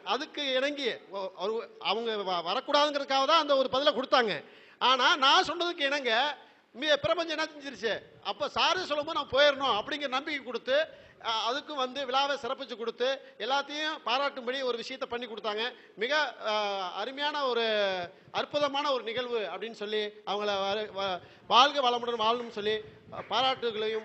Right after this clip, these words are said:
நன்றிகளையும் வா-, வாரி வழங்குங்க, இன்னொரு முறை கிளாப் அரேஞ்ச் பண்ணுங்க அப்படின்னு சொல்லி கேட்குறேன். ஓகே, சந்தோஷம்.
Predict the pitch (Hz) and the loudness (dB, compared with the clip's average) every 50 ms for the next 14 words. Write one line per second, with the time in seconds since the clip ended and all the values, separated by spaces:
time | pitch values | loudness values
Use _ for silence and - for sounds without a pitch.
0 | - - 175 202 233 254 277 247 240 226 214 220 214 214 - - - - 190 208 | -8 -8 -6 -6 -6 -4 -2 -2 0 0 0 -2 -4 -8 -12 -14 -8 -2 0 2
1 | 202 190 185 175 - - - 190 233 262 277 269 233 214 226 240 240 226 220 220 | 2 2 0 -4 -8 -6 0 2 4 4 2 2 0 0 0 0 -2 -2 -2 0
2 | 220 214 196 170 - - - - - 208 240 285 294 269 247 277 285 - - 247 | 0 0 -2 -4 -8 -14 -20 -18 -10 -6 -2 -2 -2 -2 0 -2 -2 0 0 0
3 | 269 262 254 247 233 - - 220 214 214 208 214 214 196 156 135 - 180 190 220 | 0 0 -2 -6 -6 -4 -2 -2 -2 -2 -2 0 0 0 -2 -4 -4 -6 -6 -6
4 | 240 - 202 196 202 - 156 143 131 120 - - - - - - - - 151 143 | -6 -8 -8 -8 -8 -8 -10 -12 -12 -12 -14 -16 -16 -16 -16 -14 -12 -10 -10 -10
5 | - - - - - 170 170 156 139 - - - | -12 -12 -14 -14 -14 -14 -14 -14 -16 -16 -16 -16